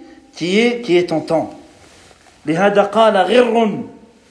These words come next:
يعني لا يبالي بهؤلاء. لا، لا يلقي لهم بال.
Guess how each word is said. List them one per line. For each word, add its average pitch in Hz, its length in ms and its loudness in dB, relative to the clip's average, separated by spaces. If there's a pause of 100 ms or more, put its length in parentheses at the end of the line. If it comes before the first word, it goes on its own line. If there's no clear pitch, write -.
(800)
يعني 180 220 -2
لا 226 140 4
يبالي 233 420 2
بهؤلاء. 202 680 0 (1120)
لا، 359 280 0
لا 349 120 4
يلقي 269 400 -4
لهم 247 260 2
بال. 180 460 -2